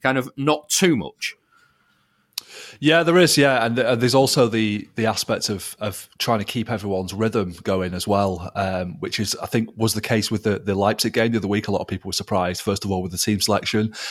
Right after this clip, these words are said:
Speaker 2: and the subs that, you know, we didn't really bring any youngsters on, and a lot of people were a bit disappointed with that. But I think a lot of times people kind of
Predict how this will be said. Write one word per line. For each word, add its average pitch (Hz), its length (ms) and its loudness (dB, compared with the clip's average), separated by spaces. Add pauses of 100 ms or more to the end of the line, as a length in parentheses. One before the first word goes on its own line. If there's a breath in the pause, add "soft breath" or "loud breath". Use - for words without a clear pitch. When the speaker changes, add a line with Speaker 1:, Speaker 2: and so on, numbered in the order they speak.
(140)
Speaker 2:
and 104 240 2
the 104 60 0
subs - 600 2
that, 104 120 4 (220)
you 104 100 0
know, 95 100 2
we 92 80 0
didn't 95 180 -2
really 95 140 0
bring 95 180 0
any 92 100 0
youngsters 98 360 0
on, 104 220 4
and 92 220 -2
a 92 100 -4
lot 95 120 0
of - 60 -6
people 98 180 -4
were 92 60 0
a 82 40 -4
bit 90 120 -4
disappointed 101 440 0
with 104 100 2
that. 110 280 4
But 95 200 0 (640 loud breath)
I - 80 -2
think 156 200 4
a 147 40 4
lot 131 180 4
of 135 80 0
times 123 360 2
people 117 400 0
kind 117 240 -2
of - 180 -8